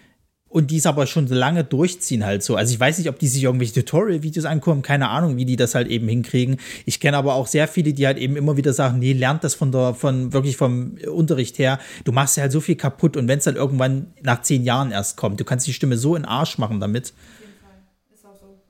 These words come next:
Speaker 2: Also,
Speaker 1: Ja.
Speaker 2: ähm, d-, das, ich hab da auch sehr, sehr viel gelernt und, ähm, alle Dinge, wo ich gedacht hätte, „Oh, das muss auch wahrscheinlich genau andersrum sein.“
Speaker 1: Mhm.
Speaker 2: Ja, also man, das Gefühl, was man hat, wenn man die Technik nicht beherrscht,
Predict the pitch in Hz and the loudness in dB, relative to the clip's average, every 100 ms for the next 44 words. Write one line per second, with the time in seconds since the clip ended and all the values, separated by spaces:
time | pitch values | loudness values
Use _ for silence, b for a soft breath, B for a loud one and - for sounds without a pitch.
0 | _ 196 196 196 196 b b b - 123 | _ -20 -16 -16 -18 b b b -6 -2
1 | 120 - - - _ - - 202 - _ | -2 -4 -16 -20 _ -20 -20 -20 -20 _
2 | _ _ 220 208 208 220 196 214 226 220 | _ _ -20 -20 -18 -18 -14 -14 -12 -14
3 | 226 233 220 208 214 208 196 196 196 - | -14 -8 -6 -6 -10 -14 -14 -16 -20 -20
4 | 196 190 _ 196 196 196 196 _ _ _ | -20 -20 _ -18 -16 -16 -20 _ _ _
5 | _ - 247 254 233 247 240 220 196 - | _ -14 -14 -12 -8 -8 -8 -12 -18 -18
6 | 202 214 226 214 214 208 202 - 226 214 | -18 -18 -20 -20 -20 -20 -20 -20 -20 -20
7 | 208 202 214 - - 196 185 208 196 - | -20 -20 -20 -20 -20 -18 -16 -18 -20 -20
8 | 190 180 180 185 _ _ _ _ _ _ | -20 -18 -20 -20 _ _ _ _ _ _
9 | _ - 127 127 123 120 - 202 202 202 | _ -8 -2 0 0 -4 -14 -18 -16 -18
10 | 202 _ _ _ _ _ _ _ 214 202 | -20 _ _ _ _ _ _ _ -20 -20
11 | 214 - 302 254 254 247 233 233 269 - | -20 -20 -18 -16 -14 -12 -10 -12 -14 -16
12 | - _ _ _ _ 226 226 - 233 233 | -20 _ _ _ _ -16 -16 -18 -20 -16
13 | 254 240 226 240 220 233 | -16 -16 -20 -20 -18 -18